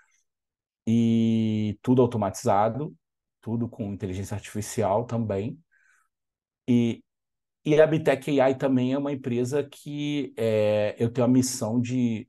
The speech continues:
de levar o conhecimento da inteligência artificial para as pessoas. Tem um canal no YouTube, tem um canal, tem um, um,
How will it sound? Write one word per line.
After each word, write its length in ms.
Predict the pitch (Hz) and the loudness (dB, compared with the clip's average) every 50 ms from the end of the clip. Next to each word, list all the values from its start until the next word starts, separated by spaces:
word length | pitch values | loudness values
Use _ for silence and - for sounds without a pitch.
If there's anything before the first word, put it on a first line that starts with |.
| - | -16
de 580 | 104 98 107 113 107 107 107 107 104 104 104 98 101 | -18 -12 -6 -4 -4 -2 -2 -2 -2 -4 -4 -2 2
levar 320 | 117 123 117 107 117 123 | 4 4 4 6 6 4
o 120 | 151 156 - | 4 4 2
conhecimento 680 | - 147 139 131 - - 120 117 127 151 165 160 139 | -2 -2 -2 -2 -2 -4 -2 -2 -2 -2 -4 -4 -4
da 80 | 123 120 | -6 -6
inteligência 480 | 113 113 117 107 104 101 107 - - | -6 -6 -8 -8 -6 -8 -10 -8 -8
artificial 420 | 104 - - - - - 113 107 107 | -10 -10 -10 -16 -10 -6 -4 -4 -4
para 100 | - 107 | -4 -6
as 100 | 98 - | -8 -8
pessoas. 580 | - 101 - - - 95 101 139 165 156 - | -10 -12 -12 -8 -6 -4 -4 -4 -6 -8 -10
Tem 120 | - - 110 | -8 -6 -6
um 60 | 110 | -6
canal 280 | - - 107 107 104 104 | -6 -6 -6 -4 -4 -4
no 80 | 104 | -6
YouTube, 440 | 98 101 _ - 113 127 131 123 113 | -8 -10 _ -6 -4 -4 -2 -4 -4
tem 120 | 117 110 | -6 -8
um 40 | 107 | -10
canal, 420 | - - 104 107 101 101 101 104 - _ _ _ _ _ - _ _ _ _ | -10 -10 -10 -8 -8 -8 -10 -12 -14 _ _ _ _ _ -20 _ _ _ _
tem 240 | - 110 113 110 117 | -10 -6 -4 -4 -2
um, 560 | 113 110 104 104 110 - - 98 101 104 | -2 -4 -4 -6 -6 -8 -8 -8 -8 -8
um, 20 | 92 | -8